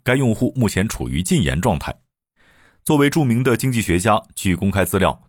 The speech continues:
董凡二十六岁硕士毕业之后，直接破格晋升为副教授，成为当时全国社会科学领域最年轻的副教授，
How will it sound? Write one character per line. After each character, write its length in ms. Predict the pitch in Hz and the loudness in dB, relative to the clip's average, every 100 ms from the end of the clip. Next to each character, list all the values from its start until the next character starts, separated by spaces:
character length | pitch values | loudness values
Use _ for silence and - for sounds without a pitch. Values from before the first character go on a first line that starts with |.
| _ | _
董 160 | 90 87 | -4 0
凡 140 | 110 - | -2 0
二 140 | 120 | 0
十 100 | 98 | 2
六 200 | 127 123 | 2 2
岁 180 | 87 95 | 2 0
硕 160 | 87 120 | 0 0
士 140 | 110 | 0
毕 140 | 113 113 | 2 2
业 120 | 95 | 2
之 140 | 143 | 0
后， 260 | - 127 - - - | 0 -2 -4 -18 -4
直 160 | 120 | -2
接 160 | 139 165 | 2 0
破 280 | 165 135 85 | 0 0 2
格 160 | 87 | 0
晋 180 | 113 98 | 0 0
升 140 | 113 | 0
为 120 | 90 95 | 0 0
副 160 | 123 | 0
教 140 | 110 113 | 0 2
授， 240 | 147 - _ | 0 -2 _
成 140 | 87 | -2
为 60 | 90 | 0
当 160 | 95 95 | 2 0
时 160 | 87 | -2
全 200 | - 90 | -2 -2
国 160 | 92 98 | 0 0
社 140 | 110 | 0
会 160 | 95 95 | 0 0
科 140 | - | 0
学 120 | 202 | 0
领 160 | 196 64 | -2 -2
域 240 | 67 185 - | -2 -2 -2
最 160 | 117 80 | -2 0
年 260 | 71 73 | -2 -2
轻 240 | 120 185 185 | 0 0 2
的 140 | 80 | 0
副 160 | - 85 | 0 0
教 140 | 80 | 0
授， 240 | 101 - | 0 -4